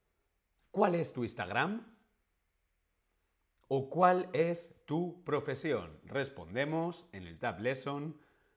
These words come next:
como siempre. Muy, muy bien.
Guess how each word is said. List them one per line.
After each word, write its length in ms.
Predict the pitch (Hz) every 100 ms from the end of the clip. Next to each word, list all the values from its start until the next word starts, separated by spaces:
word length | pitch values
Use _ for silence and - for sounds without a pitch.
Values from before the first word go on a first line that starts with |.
| _ -
como 220 | 147 151
siempre. 760 | 175 175 123 104 90 78 - _ _ _ _ _ _ _ _ _ _ _ _ _ -
Muy, 280 | 135 226
muy 200 | 185 156
bien. 520 | 120 143 185 214 214